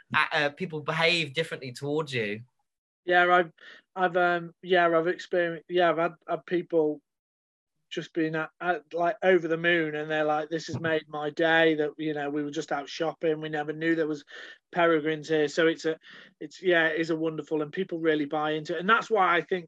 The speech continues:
Speaker 2: urban peregrines are so valuable. Some people d-, as, say to me, "Oh, you know, should they be there? Shouldn't they be there?" And I'm like, the, the amount, the, the s-, the, the, the reach that they have for people who don't normally
Speaker 1: Mm-hmm.
Speaker 2: think about birds of prey and predators is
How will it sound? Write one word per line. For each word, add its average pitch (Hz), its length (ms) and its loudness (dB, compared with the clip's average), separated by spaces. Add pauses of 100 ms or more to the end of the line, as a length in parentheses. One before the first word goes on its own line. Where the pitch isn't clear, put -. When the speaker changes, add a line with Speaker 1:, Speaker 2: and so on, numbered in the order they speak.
Speaker 2:
urban 165 300 2
peregrines 156 460 0
are 143 60 -8
so 160 200 -2
valuable. 151 560 0
Some 175 200 -6
people 156 320 -2
d-, 151 120 -18
as, 156 260 -8 (760)
say 156 120 -2
to 143 120 -16
me, 147 140 -10
"Oh, 143 180 -8 (380)
you 160 100 -4
know, 147 160 -2
should 156 300 -6
they 147 80 0
be 139 240 -4
there? 135 200 -6
Shouldn't 156 260 -10
they 143 60 -14
be 139 140 -8
there?" 131 140 -12
And 139 80 -14
I'm 143 100 -14
like, 143 220 -12 (120)
the, 170 120 -6 (180)
the 185 160 2
amount, 226 380 2
the, 175 160 -4 (380)
the 185 80 0
s-, - 280 -10
the, 175 220 0 (100)
the, 170 140 -10 (320)
the 185 80 0
reach 233 500 -4
that 180 140 -4
they 175 120 2
have 160 420 0
for 151 180 -10
people 160 320 -2
who 156 100 -2 (100)
don't 196 300 0
normally 170 380 -6
Speaker 1:
Mm-hmm. 131 80 -12
Speaker 2:
think 165 240 -10
about 151 260 -4
birds 156 300 2
of 151 100 -14
prey 147 460 -2 (480)
and 156 180 -10
predators 147 840 -2
is 147 200 -10